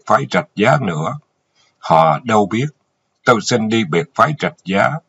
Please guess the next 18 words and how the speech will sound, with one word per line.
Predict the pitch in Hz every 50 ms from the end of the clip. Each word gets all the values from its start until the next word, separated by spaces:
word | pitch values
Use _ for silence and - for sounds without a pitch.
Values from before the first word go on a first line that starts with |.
| - _ -
để | - 170 170 -
được | 90 87 87 160 - - -
ăn | 110 113 110 101 92
cơm | - 117 110 104 104
free, | - 107 104 104 101 95 98 95 _ _ _ _ _ _ -
vì | 101 92 76
lương | 71 82 95 107 98 101 -
tháng | 120 131 78 80 73
vừa | - 98 90 80
lãnh | 78 76 73 - - -
đã | - 78 80 82
nướng | 101 117 143 160 151
sạch | - 85 78 - _
sau | - - - 123 113
một | 98 92 78 - - -
đêm | 101 107 104 98 92
kéo | - 101 101 123 117
phé, | - - 113 -